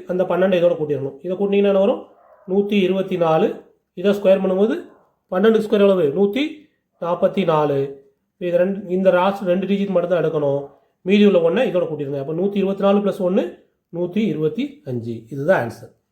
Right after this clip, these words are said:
உங்களுக்கு ஒன்னுல இருந்து நூ-, இருபத்தஞ்சு வரைக்கும் ஸ்கொயர் தெரிஞ்சதுன்னா நூறை சென்டரா வச்சு ஒரு இருபத்தஞ்சு வரைக்கும் கூட்டிடலாம். அப்போ என்ன அர்த்தம்? நூத்தி இருபத்தஞ்சு ஸ்கொயர் வரைக்கும் உங்களுக்கு ஈஸியா கண்டுபிடிக்க முடியும்.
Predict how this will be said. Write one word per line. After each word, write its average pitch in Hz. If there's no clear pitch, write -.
உங்களுக்கு 180
ஒன்னுல 226
இருந்து 233
நூ-, 208
இருபத்தஞ்சு 220
வரைக்கும் 208
ஸ்கொயர் 196
தெரிஞ்சதுன்னா 180
நூறை 240
சென்டரா 202
வச்சு 226
ஒரு 185
இருபத்தஞ்சு 208
வரைக்கும் 202
கூட்டிடலாம். 175
அப்போ 196
என்ன 202
அர்த்தம்? 233
நூத்தி 214
இருபத்தஞ்சு 214
ஸ்கொயர் 202
வரைக்கும் 196
உங்களுக்கு 208
ஈஸியா 202
கண்டுபிடிக்க 175
முடியும். 139